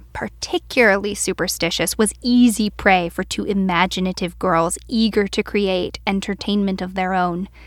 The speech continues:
They planned to convince her that their home was haunted by a spirit.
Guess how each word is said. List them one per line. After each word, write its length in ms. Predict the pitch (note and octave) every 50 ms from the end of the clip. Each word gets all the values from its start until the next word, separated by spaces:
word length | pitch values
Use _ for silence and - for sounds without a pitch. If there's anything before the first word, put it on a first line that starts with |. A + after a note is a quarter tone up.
| - - - - - - - _ - _ - - -
They 120 | - A3
planned 580 | A#3 - - - - B3 B3 C4 C#4+ D#4 E4 D4+
to 80 | - E4+
convince 560 | - - F4+ F4+ D4+ G#3+ G#3 G#3 F#3 - -
her 360 | F#3 F3 E3+ E3+ F#3+ G#3+ A3 -
that 220 | - G3 F#3+ -
their 240 | - G3+ G3 G3 F#3+
home 560 | G#3 - G#3+ A3+ C4 C#4 C#4+ C#4+ C#4+ C#4 B3+
was 220 | G#3+ F3+ D#3+ - -
haunted 500 | - G#3 G3+ G#3+ A3 - B3 A#3 G3+ -
by 180 | G3 F#3 F#3
a 140 | F#3 F3+ F#3
spirit. 680 | - - - - - - D3+ B2+ - - - - -